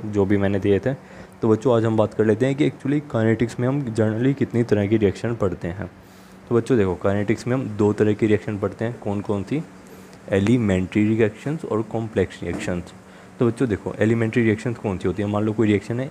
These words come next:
ए से बी जा रही है, यानी कि कोई reaction है ए से B single step में हो गई, ठीक है। Single step वाली reaction बच्चों कौन सी होती हैं? Elementary reaction, elementary reaction। और complex reactions बच्चों कौन सी होती है? देखो, मान लो ए से बी बन रहा है, पहले देखो ए से सी बना, सी से डी बना,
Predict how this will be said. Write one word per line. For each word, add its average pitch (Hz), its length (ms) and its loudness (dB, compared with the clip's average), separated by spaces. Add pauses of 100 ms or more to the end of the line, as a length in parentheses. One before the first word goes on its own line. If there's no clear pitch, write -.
(140)
ए 110 140 2
से 127 260 -2 (240)
बी 104 200 0
जा 98 120 2
रही 90 140 2
है, 90 60 2
यानी - 540 -6
कि 139 40 -2
कोई 135 180 0
reaction 131 320 2
है 135 160 -2
ए 127 40 4
से 127 160 2
B 131 120 0
single 110 320 -2
step 101 280 -2
में 101 80 -2
हो 85 100 -2
गई, 85 100 0 (600)
ठीक 131 140 0
है। 101 120 -4 (680)
Single 110 240 4
step 110 240 0
वाली 107 180 2
reaction 104 260 -2
बच्चों 101 300 -4
कौन 101 180 -4
सी 101 100 -4
होती 95 240 -2
हैं? 131 200 -6 (160)
Elementary 98 520 0
reaction, 92 380 -2 (240)
elementary 104 540 2
reaction। 90 400 -2 (520)
और 123 80 2
complex 120 440 0
reactions 123 400 0
बच्चों 120 220 -2
कौन 113 180 -2
सी 120 100 -2
होती 113 160 0
है? 110 60 0
देखो, 110 240 -2 (120)
मान 107 160 2
लो 117 120 2
ए 110 200 2
से 120 140 0
बी 101 160 2
बन 87 140 -4
रहा 87 160 -6
है, 92 80 -12 (680)
पहले 107 160 2
देखो 98 280 2
ए 107 100 2
से 113 120 0
सी 104 180 -2
बना, 98 280 0
सी 101 220 -2
से 110 120 0
डी 101 160 0
बना, 98 240 -2